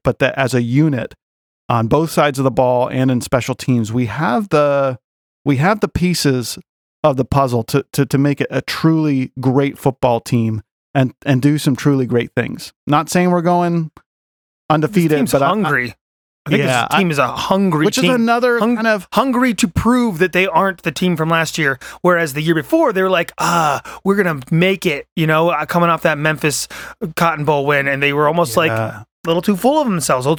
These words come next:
Speaker 2: too
Speaker 1: That's
Speaker 2: sure of
Speaker 1: another
Speaker 2: themselves.
Speaker 1: important factor, I think, that, you know,
Speaker 2: Franklin's an underdog
Speaker 1: they,
Speaker 2: team.
Speaker 1: they realize that they've gotta earn it and they've gotta prove it.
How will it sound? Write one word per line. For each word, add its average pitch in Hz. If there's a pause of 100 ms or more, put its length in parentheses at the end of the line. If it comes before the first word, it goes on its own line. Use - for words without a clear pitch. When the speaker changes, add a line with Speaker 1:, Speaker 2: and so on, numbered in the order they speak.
(100)
Speaker 2:
too -
Speaker 1:
That's 156
Speaker 2:
sure 302
of 208
Speaker 1:
another 208 (160)
Speaker 2:
themselves. 202 (380)
Speaker 1:
important 165
factor, 135
I 165
think, 185 (320)
that, 127 (120)
you 139
know, 131
Speaker 2:
Franklin's 127
an 180
underdog 196
Speaker 1:
they, 147
Speaker 2:
team. 127 (500)
Speaker 1:
they 151
realize 147
that 139
they've 127
gotta 120
earn 135
it 135
and 127
they've 113
gotta 113
prove 117
it. -